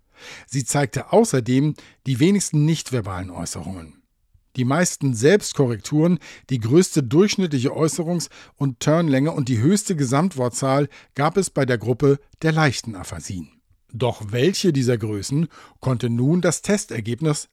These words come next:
nach sechsundzwanzig Wochen signifikant voraussagen? Hier konnten die Forscherinnen drei wirksame Bestandteile bestimmen. Je größer die Anzahl aller verbal-sprachlichen Äußerungen,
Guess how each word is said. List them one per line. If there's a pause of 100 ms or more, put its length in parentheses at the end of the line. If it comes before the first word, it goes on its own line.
nach
sechsundzwanzig
Wochen (220)
signifikant
voraussagen? (640)
Hier
konnten
die
Forscherinnen
drei
wirksame
Bestandteile
bestimmen. (580)
Je
größer
die
Anzahl
aller
verbal-sprachlichen
Äußerungen,